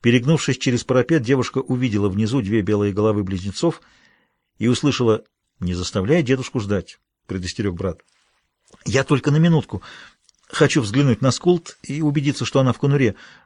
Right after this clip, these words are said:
Малышка так разозлилась, что едва не поранила себя". "Прям как ты, сестричка". Фиона подкралась ближе и увидела, что Исаак коснулся щеки сестры с нежностью, вовсе не похожей на братскую.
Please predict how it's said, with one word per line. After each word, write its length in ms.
Малышка 460
так 260
разозлилась, 540
что 140
едва 220
не 80
поранила 400
себя". 300
"Прям 240
как 240
ты, 160
сестричка". 580
Фиона 520
подкралась 640
ближе 400
и 100
увидела, 420
что 240
Исаак 380
коснулся 460
щеки 340
сестры 380
с 100
нежностью, 760
вовсе 300
не 80
похожей 340
на 100
братскую. 440